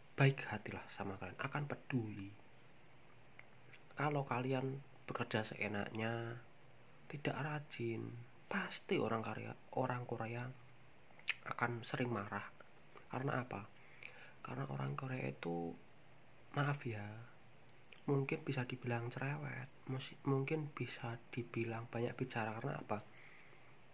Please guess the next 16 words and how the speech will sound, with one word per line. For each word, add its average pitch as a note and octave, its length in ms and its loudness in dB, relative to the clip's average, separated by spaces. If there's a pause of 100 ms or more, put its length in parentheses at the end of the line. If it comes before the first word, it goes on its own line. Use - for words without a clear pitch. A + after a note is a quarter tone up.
(520)
Karena F3 320 6
sudah C3+ 320 4 (160)
budaya A#2 480 6
seperti - 400 -2
itu, - 240 -4 (160)
bekerja A#2+ 400 2
juga A2+ 240 0
harus A2+ 240 0
cepat, - 400 2
cepat, - 320 2
cepat, D#3 200 0 (120)
dan B2 80 2
cepat. - 340 -2 (640)
Cepat, - 380 10 (580)
cepat, - 420 8 (640)
tepat, - 440 8